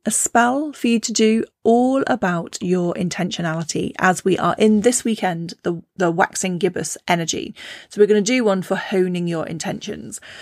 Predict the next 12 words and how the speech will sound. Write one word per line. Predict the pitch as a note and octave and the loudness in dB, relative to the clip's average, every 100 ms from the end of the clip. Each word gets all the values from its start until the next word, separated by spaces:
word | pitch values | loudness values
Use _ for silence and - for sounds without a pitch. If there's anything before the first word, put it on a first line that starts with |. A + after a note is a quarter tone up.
| - - - | -16 -16 0
So | A3 G#3+ | 4 4
before | A3 D4+ D#4+ | 2 0 2
we | C#4+ | 4
get | - - | 2 0
there, | - - - _ _ _ - _ _ _ _ _ | -6 -6 -10 _ _ _ -20 _ _ _ _ _
if | B3 - | -4 2
you | D4+ D4+ | 2 2
ever | - B3+ | 2 2
listen | A#3 A3 G#3+ G3+ | 4 2 0 -4
to, | - G3+ F#3+ F#3 F3+ - | 0 0 0 -2 -6 -6
um, | F#3+ F3+ F3 E3+ E3+ F3 - _ _ _ _ _ - - | -4 -2 -2 -4 -6 -10 -14 _ _ _ _ _ -14 0
the, | G3+ F#3+ F#3+ F3+ F#3 F3+ | 0 2 -2 -6 -10 -12